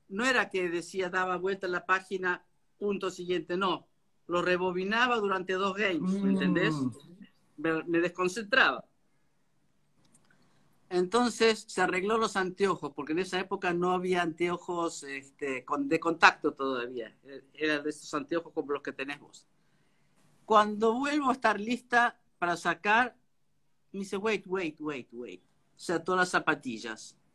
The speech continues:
Speaker 2: ¿En el mismo? O sea, ¿no te dejaba sacar?
Speaker 1: No, no, no me dejó sacar. Y cuando iba a sacar por tercera vez, que ya la mostaza la tenía por acá yo, me dice, le dice al árbitro, "What's the score?".
Speaker 2: Uh.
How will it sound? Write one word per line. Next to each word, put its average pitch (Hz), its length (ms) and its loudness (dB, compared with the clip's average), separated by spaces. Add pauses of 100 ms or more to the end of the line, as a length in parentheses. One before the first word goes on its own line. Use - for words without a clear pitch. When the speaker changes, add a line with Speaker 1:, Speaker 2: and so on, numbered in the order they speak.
(320)
Speaker 2:
¿En 165 140 10
el 185 120 12
mismo? 294 480 12
O - 60 -2
sea, 214 160 0
¿no 294 160 4
te 269 120 -4
dejaba 240 300 0
sacar? 254 260 2
Speaker 1:
No, 302 120 12
no, 330 220 6
no 302 180 2
me 311 100 -2
dejó 269 220 -6
sacar. 147 320 -12 (680)
Y 247 340 -6 (280)
cuando 220 480 -4
iba 330 200 -6
a 294 40 -10
sacar 233 400 -6
por 202 200 -8
tercera 226 480 -4
vez, 214 160 -4
que 180 160 -8
ya 196 120 -6
la 208 140 -6
mostaza 196 480 -4
la 170 140 -2
tenía 170 320 -6
por 190 160 -2
acá 180 260 -4
yo, 165 300 -14 (720)
me 185 220 -2
dice, 202 580 -2 (400)
le 190 260 0
dice 220 320 2
al 202 140 4
árbitro, 196 560 0
"What's 277 380 4
the 294 120 0
score?". 262 600 4 (1000)
Speaker 2:
Uh. 202 600 -4